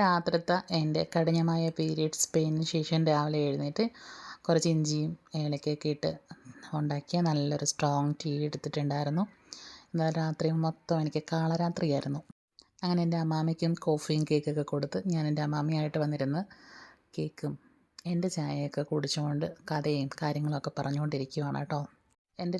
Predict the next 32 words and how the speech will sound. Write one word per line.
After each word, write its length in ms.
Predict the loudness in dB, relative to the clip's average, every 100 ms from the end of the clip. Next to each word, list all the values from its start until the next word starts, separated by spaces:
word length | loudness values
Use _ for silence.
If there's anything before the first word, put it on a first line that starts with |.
| 0
ലൈഫിൽ 280 | 0 0 0 0
ഞാൻ 100 | 0 0
ഏറ്റവും 280 | -2 -2 -2
ഇഷ്ടപ്പെടുന്ന 460 | -2 -4 -2 -2 -4 -2
ടൈം 220 | -2 -4 -6 -12 _ _ _
ഒരു 100 | 0 2
ദിവസത്തിൽ 420 | 2 0 -6 -8 -8 -12 _ _ _ _ -12
അത് 80 | -8 -8 -6
ടീ 100 | -8 -4
ടൈമാണ് 380 | -2 0 0 -2 -4
കേട്ടോ, 180 | -4 -4 -4
അല്ലെങ്കിൽ 240 | -4 -2 0
കോഫി 240 | 0 -4 -8
ടൈം. 160 | -10 -12 _ -20 _ _ _
ക്രിസ്മസിനുണ്ടാക്കിയ 960 | 0 2 4 6 6 6 4 0 0 2
ഫുഡൊക്കെ 380 | 2 2 0 2 4
ഉള്ളതുകൊണ്ട് 380 | 6 6 4 2
തന്നെ 140 | 2
എനിക്ക് 180 | 0 0 0
ഉച്ചയ്ക്കത്തേനൊന്നും 640 | 0 0 2 2 4 2
ഉണ്ടാക്കണ്ടായിരുന്നു. 800 | 0 -2 -2 -2 -2 -2 -2 -6 -8 -20 -20 -20 -20 -10
അങ്ങനെ 220 | -4 0 2
ഞങ്ങളുടെ 280 | 2 2 2 2
ചായ 120 | 2
കുടിയും 240 | 2 2 2
കോഫി 180 | 2 2 4
കുടിയൊക്കെ 300 | 4 4 2
കഴിഞ്ഞ് 260 | 0 0 0
ഞാൻ 120 | 0 0
അമ്മാമ്മേനെ 440 | 0 -2 0 0 -2 -4 -14 -20 -20 _ _ -10
കസേരയെ 400 | -4 -2 0 0
കൊണ്ടിരുത്താൻ 460 | -2 -2 -4 -2